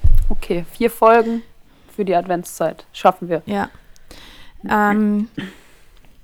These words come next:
Speaker 1: Also.
Speaker 2: ja, Weihnachten ist dieses Jahr halt mal wieder nicht so wie sonst. Und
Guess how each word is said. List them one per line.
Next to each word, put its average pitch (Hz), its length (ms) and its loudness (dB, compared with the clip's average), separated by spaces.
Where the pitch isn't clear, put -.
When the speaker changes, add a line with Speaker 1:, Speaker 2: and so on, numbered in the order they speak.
Speaker 1:
Also. 180 460 2
Speaker 2:
ja, 208 420 2
Weihnachten 185 840 0
ist 202 240 -12
dieses 196 280 -6
Jahr 214 220 -2
halt 208 220 -4
mal 202 240 -4
wieder 202 240 -6
nicht 214 260 -4
so 220 220 -10
wie 220 80 -8
sonst. 233 560 -6
Und 175 400 -12